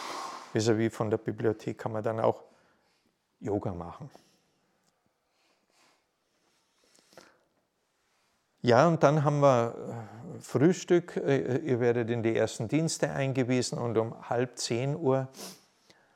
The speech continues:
äh, wollen wir uns dann oben am Parkplatz treffen und mit euch eine, ja, Tour, kleine Tour übers Gelände machen, euch so die verschiedenen Orte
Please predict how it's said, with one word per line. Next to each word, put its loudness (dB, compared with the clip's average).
äh, -4
wollen -2
wir -4
uns -6
dann -2
oben 0
am -6
Parkplatz 2
treffen 2
und -4
mit -2
euch -2
eine, -6
ja, -8
Tour, -2
kleine -4
Tour 2
übers -2
Gelände 0
machen, -6
euch -4
so -4
die 2
verschiedenen -2
Orte 0